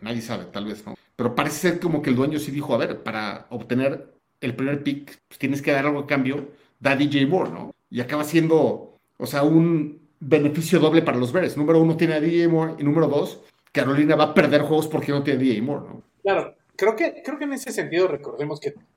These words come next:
Speaker 2: hay, hay jugadores que, que enamoran a ciertas,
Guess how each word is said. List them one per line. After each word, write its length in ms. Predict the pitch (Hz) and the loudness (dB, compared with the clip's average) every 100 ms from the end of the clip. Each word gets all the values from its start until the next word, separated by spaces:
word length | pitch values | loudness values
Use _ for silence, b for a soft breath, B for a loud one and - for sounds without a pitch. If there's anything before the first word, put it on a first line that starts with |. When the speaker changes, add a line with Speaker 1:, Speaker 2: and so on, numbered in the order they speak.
| _ - | _ -8
Speaker 2:
hay, 240 | 147 147 | -6 -4
hay 360 | 147 160 175 - _ _ | -4 -6 -6 -14 _ _
jugadores 720 | - 170 127 - 131 131 135 - | -6 -4 -4 -6 -6 -6 -10 -4
que, 200 | 139 - - | -4 -4 -14
que 100 | 113 | -14
enamoran 680 | 113 117 131 151 147 139 | -12 -12 -6 -2 -2 -4
a 60 | 110 | -8
ciertas, 640 | - 123 - 127 117 - | -12 -12 -10 -10 -12 -16